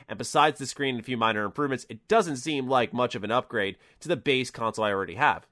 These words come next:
I personally won't be picking it up, but was curious to hear if you guys were interested in it and what your thoughts on it were, which,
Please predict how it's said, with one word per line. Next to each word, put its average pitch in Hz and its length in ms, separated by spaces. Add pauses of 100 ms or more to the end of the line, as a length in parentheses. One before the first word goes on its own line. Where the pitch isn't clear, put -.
(120)
I 117 80
personally 160 380
won't 135 160
be - 60
picking 123 300
it 113 100
up, 113 140
but 117 60
was 110 120
curious 147 280
to 123 60
hear 127 100
if 117 60
you 110 80
guys 110 180
were 113 120
interested 147 300
in 117 60
it 123 40
and 110 80
what 143 100
your 170 80
thoughts 226 260
on 143 120
it 98 80
were, 90 180
which, 104 340